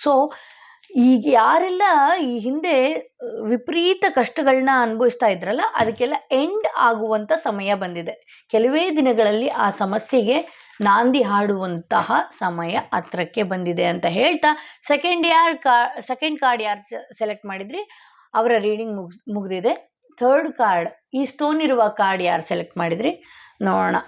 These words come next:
<clears throat> ಅವರ ರೀಡಿಂಗ್ ಮುಂದಿನ ಮೂರು ತಿಂಗಳು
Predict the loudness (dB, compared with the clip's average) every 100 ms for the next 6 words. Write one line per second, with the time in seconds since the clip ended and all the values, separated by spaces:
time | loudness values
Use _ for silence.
0 | _ _ -8 -2 -2 -4 _ _ _ _
1 | _ _ _ -20 -12 -4 0 0 0 0
2 | 2 0 -2 _ -12 0 2 4 2 0
3 | 0 2 4 2 0 -4 -2 0 0 0